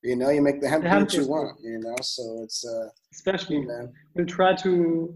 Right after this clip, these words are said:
Speaker 2: whisper to our customers, <laughs> "Get our
Speaker 1: Exactly.
Speaker 2: hemp, get our hemp."
Speaker 1: <laughs> That is some more. It's very good, man. Exciting to hear, dude.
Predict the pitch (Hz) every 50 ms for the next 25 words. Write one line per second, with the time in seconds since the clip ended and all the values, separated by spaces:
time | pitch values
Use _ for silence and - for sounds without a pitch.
0 | - 165 165 185 190 - - - - 175 165 - 170 160 156 160 160 - - 170
1 | 170 - - 160 151 147 143 143 - - - 156 147 156 165 160 160 - - -
2 | - - - - 160 151 156 156 151 147 151 160 156 143 139 - - - _ -
3 | 165 156 160 151 151 151 160 151 147 139 - - - _ - 160 151 - - 170
4 | 185 175 175 - 196 185 180 180 180 180 165 160 - 160 143 143 139 - - -
5 | - - - - - _ _ _ - 135 135 139 131 135 131 131 139 131 131 151
6 | 185 196 170 - 147 180 190 175 - - 170 196 202 175 156 151 151 151 151 147
7 | - - 160 170 185 175 165 147 143 156 156 156 156 156 156 156 156 156 156